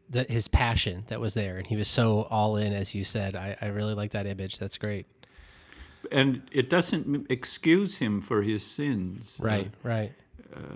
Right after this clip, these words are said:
Speaker 2: but it wa-, it provided an, a basis for God to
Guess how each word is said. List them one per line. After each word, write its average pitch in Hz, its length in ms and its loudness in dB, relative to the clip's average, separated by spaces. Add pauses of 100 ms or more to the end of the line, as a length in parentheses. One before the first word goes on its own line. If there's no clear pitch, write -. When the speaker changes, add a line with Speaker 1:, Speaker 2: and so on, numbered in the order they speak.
(720)
Speaker 2:
but 107 300 0
it 113 220 0
wa-, 127 240 2
it 127 200 -2
provided 131 600 4
an, 113 220 -2 (120)
a 107 140 -4
basis 117 640 -2
for 92 180 -8
God 92 400 -4
to - 100 -12